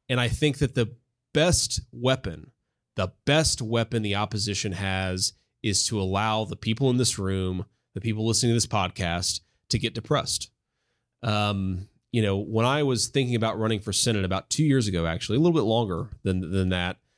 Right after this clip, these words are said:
um, Rob Portman had just announced his retirement. I was talking to a, a dear friend of mine who was very influential to me converting to Catholicism.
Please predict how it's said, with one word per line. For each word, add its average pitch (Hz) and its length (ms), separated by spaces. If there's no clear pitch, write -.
um, 98 320
Rob 123 200
Portman 127 260
had 107 80
just 113 200
announced 107 300
his 104 100
retirement. 104 380
I 95 40
was 90 120
talking 113 280
to 101 180
a, - 100
a 107 40
dear 147 200
friend 147 180
of 123 80
mine 113 240
who 104 60
was 98 140
very 127 320
influential 107 440
to 98 60
me 98 220
converting 98 440
to - 60
Catholicism. 95 800